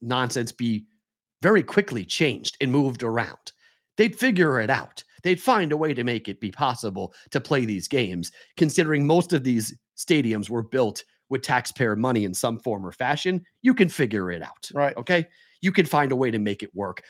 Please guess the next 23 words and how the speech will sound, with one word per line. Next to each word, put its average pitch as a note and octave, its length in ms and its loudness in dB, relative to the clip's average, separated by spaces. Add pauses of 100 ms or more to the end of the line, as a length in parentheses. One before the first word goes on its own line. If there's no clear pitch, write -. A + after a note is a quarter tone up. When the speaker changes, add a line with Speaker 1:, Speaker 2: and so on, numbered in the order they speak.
(120)
Speaker 1:
to - 80 -6
have A2+ 300 -2
teams G#2+ 340 -2
be A2+ 160 -4
able G#2 200 -4
to - 80 -18
play G#2+ 180 -2
these F#2+ 220 -2
games F#2 360 -6 (320)
in C3 120 2
the A#2+ 100 2
right A2+ 400 -2 (320)
way. F2 420 -4 (1500)
To F#3+ 120 4
continue A3+ 480 8
the E3 200 2
email, G2 240 2
which - 220 -6 (180)
continues C3 440 0
to - 140 -14
be G#2 200 -2 (360)
absolutely A#2+ 460 0
insane. F#2 340 -6